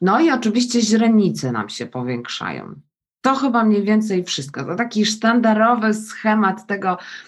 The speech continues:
co oznacza, że jestem podniecona. Jak spojrzę w lustro i robię takie, to, to jest ten moment, kiedy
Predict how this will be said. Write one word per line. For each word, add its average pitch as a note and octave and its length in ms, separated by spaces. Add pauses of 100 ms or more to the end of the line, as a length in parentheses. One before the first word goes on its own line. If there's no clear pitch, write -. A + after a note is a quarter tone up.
(240)
co B3 280
oznacza, F#3+ 880
że E3+ 180
jestem E3+ 300
podniecona. D#3+ 560
Jak F3+ 120
spojrzę F#3 360
w E3 80
lustro F#3+ 300
i F3 40
robię E3 240
takie, D#3+ 220 (1600)
to, G#3 80
to B3+ 260
jest C#4 180
ten A#3 160
moment, B3 380
kiedy G#3+ 200